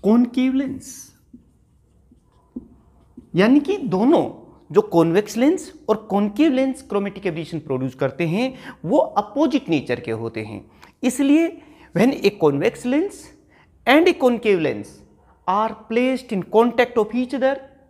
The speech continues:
then the chromatic aberrations can be reduced as shown in this figure। अब हम यहाँ पे एक पॉइंट लिख लेते हैं कि let us suppose that F, एफ़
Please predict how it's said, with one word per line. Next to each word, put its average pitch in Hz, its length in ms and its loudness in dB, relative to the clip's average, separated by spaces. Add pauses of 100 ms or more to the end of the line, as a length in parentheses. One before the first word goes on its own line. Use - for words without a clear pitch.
(320)
then 202 320 2 (280)
the - 100 -2
chromatic 247 600 -2 (100)
aberrations 190 600 -6 (200)
can 196 240 -2
be 175 180 -4
reduced 196 580 -4 (1000)
as 196 320 6
shown 147 360 -2
in 151 160 -4
this 160 160 -8
figure। - 340 -8 (640)
अब 311 120 4
हम 320 500 -6
यहाँ 240 220 0
पे 285 60 -4
एक - 160 -12
पॉइंट 151 280 -2
लिख 123 140 -8
लेते 123 260 -6 (100)
हैं 240 120 -4 (380)
कि 143 140 -2
let 202 160 -2
us 349 140 -4
suppose 349 340 0
that - 320 -16 (1040)
F, 143 260 0 (1700)
एफ़ 139 280 2